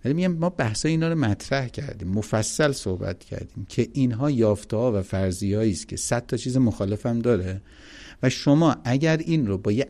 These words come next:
عقل یقینی قطعی بهش برسی، گفتی میپذیریم، باشه، اشکالی نداره، ما که دوگم نیستیم که. ولی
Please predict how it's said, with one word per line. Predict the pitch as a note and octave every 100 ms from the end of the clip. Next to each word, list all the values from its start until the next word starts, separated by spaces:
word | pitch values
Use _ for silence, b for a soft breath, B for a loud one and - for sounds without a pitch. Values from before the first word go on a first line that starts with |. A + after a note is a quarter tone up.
| -
عقل | C#3 - E3+
یقینی | E3+ C#3+ G#2 - G#2+ G#2 E2+ - -
قطعی | - G2+ - - C#3 B2 D#2+
بهش | G2 A2 A#2+
برسی، | - D#3 D3+ C3 A#2+ A#2+
گفتی | G3+ G#3 G#3
میپذیریم، | G3+ A3+ F#3 D3+ D#3 C#3
باشه، | C3 E3+ -
اشکالی | D3 - F3+ F#3 F3
نداره، | D3+ B2+ G#2+
ما | A2+
که | C#3+
دوگم | C3 C#3 E3 E3+
نیستیم | E3+ F#3 - A2
که. | G2 G2 G2 B B B B -
ولی | D#3 G#3+